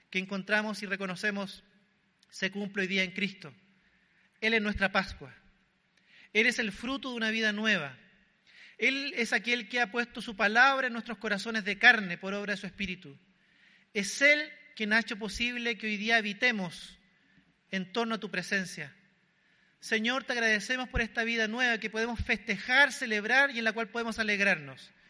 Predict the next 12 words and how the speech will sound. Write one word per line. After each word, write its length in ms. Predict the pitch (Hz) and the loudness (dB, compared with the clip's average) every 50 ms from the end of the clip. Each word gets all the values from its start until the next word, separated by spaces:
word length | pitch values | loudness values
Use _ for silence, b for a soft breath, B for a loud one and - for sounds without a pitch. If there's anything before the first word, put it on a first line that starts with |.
| B B B B B B B | B B B B B B B
Aunque 240 | 214 226 214 247 233 | -2 -2 0 0 2
materialmente 960 | 240 233 240 240 285 311 311 302 285 302 320 320 294 - 320 311 302 294 294 - - - - | 2 2 4 6 6 6 6 6 4 4 4 4 2 2 2 4 4 2 0 -4 -12 -14 -4
los 200 | 190 202 208 - | -2 -2 -2 0
campos 440 | - 262 277 277 254 - 277 269 240 | 2 4 4 4 2 -2 -6 -6 -4
no 120 | 240 233 | -2 0
den, 240 | 226 233 240 240 247 233 | 0 0 -2 -2 -6 -8
no 140 | 196 196 | -6 -2
den 340 | 202 220 226 233 226 214 214 - - - _ _ | 0 2 2 2 0 -4 -10 -16 -20 -20 _ _
fruto, 440 | _ - 233 220 202 208 - 123 120 - _ _ b b b b b b b b b _ _ | _ -4 -4 -2 -2 -4 -8 -14 -18 -20 _ _ b b b b b b b b b _ _
aunque 300 | 190 208 214 208 - 226 | -6 -6 -4 -2 -2 4
la 120 | 214 214 214 | 6 6 6
vid 280 | 202 269 302 320 320 | 6 6 4 4 4